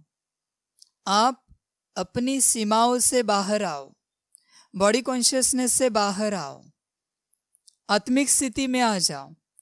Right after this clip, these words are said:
फिर सब समझ में आएगा क्या है और क्या नहीं है।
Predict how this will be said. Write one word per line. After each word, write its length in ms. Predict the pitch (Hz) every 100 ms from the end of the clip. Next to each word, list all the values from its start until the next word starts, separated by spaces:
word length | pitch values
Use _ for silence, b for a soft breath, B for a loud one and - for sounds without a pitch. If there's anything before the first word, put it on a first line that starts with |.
| b b b 226
फिर 180 | 226
सब 260 | 220 262 247
समझ 380 | - 240 214 196
में 120 | 190 175
आएगा 540 | 139 135 139 - 139 _ _ _ _ _ _ _ _ _ _ _ _ _ -
क्या 220 | 220 220
है 320 | 214 208 262 339 _
और 140 | 190 202
क्या 280 | - 208 208
नहीं 440 | 185 175 180 165
है। 200 | 135 139